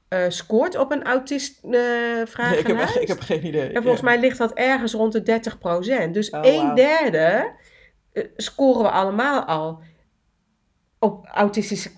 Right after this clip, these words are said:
Speaker 1: eh, kenmerken. Dat wil niet zeggen dat je autisme hebt, maar we-, s-,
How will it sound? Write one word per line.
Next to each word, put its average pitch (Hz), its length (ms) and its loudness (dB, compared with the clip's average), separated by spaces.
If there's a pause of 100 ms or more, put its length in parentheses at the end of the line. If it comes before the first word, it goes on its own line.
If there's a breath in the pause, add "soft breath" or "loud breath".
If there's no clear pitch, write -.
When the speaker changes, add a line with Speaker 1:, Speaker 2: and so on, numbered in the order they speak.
(140)
Speaker 1:
eh, 170 260 0
kenmerken. 170 500 0
Dat 262 120 4
wil 349 160 0
niet 320 200 0
zeggen 285 200 -2
dat 277 140 4
je - 60 0
autisme 254 460 0
hebt, 214 760 0
maar 254 360 -2 (360 loud breath)
we-, 262 220 6
s-, 233 180 -8